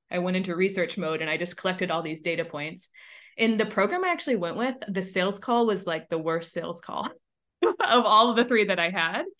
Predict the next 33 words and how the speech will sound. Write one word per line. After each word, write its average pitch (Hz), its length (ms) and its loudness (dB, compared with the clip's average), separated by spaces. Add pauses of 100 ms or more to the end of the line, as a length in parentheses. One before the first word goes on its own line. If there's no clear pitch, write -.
(280)
but 240 160 6
it 214 100 2
didn't 247 200 4
really 220 220 0
end 202 140 -4
up 190 140 -6
being 180 160 -4
about 160 320 -8
that, - 240 -12 (360)
'cause 233 160 6
I 202 300 2
knew 175 340 0
that, 165 160 -2
like, 156 300 -4 (240)
they 175 180 2
were 180 140 0
the 175 180 -2
A 160 100 -2
players, 156 540 -8
they 160 180 -4
had 170 180 -2
been 165 100 -4
around, 147 580 -6
like, 160 200 -6
they 160 140 -2
had 165 160 -2
the 170 80 -4
most 165 260 -8
social 151 320 -6
proof, 151 460 -8
they 160 180 -2
had 170 300 -2
the 156 160 -6